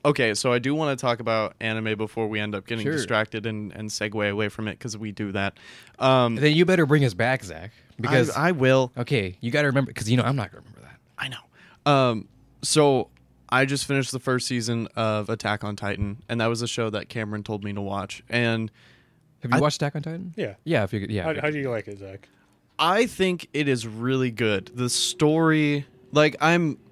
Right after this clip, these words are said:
Speaker 1: I'm kind of in a, in a similar boat to you, where it's kinda like,
Speaker 2: Is
Speaker 1: I
Speaker 2: this
Speaker 1: don't
Speaker 2: spoiler warnings type of vibe?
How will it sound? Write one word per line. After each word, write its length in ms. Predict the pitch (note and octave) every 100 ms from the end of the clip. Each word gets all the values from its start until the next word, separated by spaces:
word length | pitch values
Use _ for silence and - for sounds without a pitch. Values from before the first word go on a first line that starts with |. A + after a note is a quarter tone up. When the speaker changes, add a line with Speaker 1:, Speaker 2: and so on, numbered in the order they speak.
| - - - -
Speaker 1:
I'm 180 | D#3 D3+
kind 260 | D3+ D#3
of 240 | D3 B2 -
in 160 | C3+ C#3
a, 180 | B2+ A#2 -
in 120 | B2
a 60 | A#2
similar 440 | - B2+ A#2+ A#2
boat 320 | G#2 A2 G#2+ -
to 120 | A2+
you, 200 | G#2+ G#2+
where 180 | G#2 G2+
it's 160 | G#2 -
kinda 240 | A2 G#2+
like, 320 | G#2 G2+ G2
Speaker 2:
Is 140 | A#2 G#2+
Speaker 1:
I 40 |
Speaker 2:
this 60 | A#2+
Speaker 1:
don't 80 | A2+
Speaker 2:
spoiler 380 | - A2 A2
warnings 400 | G#2+ A2+ A#2 A2+
type 180 | A2+ A2+
of 100 | A#2+
vibe? 280 | A2 A#2+ B2+